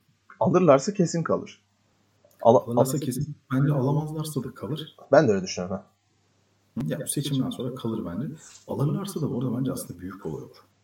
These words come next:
Speaker 2: Ne kadar yankı uyandırır bilmiyorum ama gerçekten zor bir takımlar ve gerçekten aslında hani hep konuştuğumuz liderlik konusunu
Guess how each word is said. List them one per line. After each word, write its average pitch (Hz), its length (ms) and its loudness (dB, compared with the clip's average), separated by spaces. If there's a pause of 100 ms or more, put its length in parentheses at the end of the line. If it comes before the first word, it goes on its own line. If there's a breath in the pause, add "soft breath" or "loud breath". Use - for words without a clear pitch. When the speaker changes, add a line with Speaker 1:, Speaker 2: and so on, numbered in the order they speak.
(260)
Speaker 2:
Ne 107 100 0
kadar 98 280 -2
yankı 87 320 -8
uyandırır 85 400 -8
bilmiyorum 131 440 -2
ama - 140 -6 (460)
gerçekten 90 560 -8
zor 87 320 -8
bir 87 80 -12
takımlar - 440 -6
ve 120 40 -2
gerçekten 95 600 -8
aslında 104 400 -4 (400 loud breath)
hani 85 100 -10
hep 147 280 -6
konuştuğumuz 117 580 2
liderlik 98 500 -6
konusunu 104 500 -8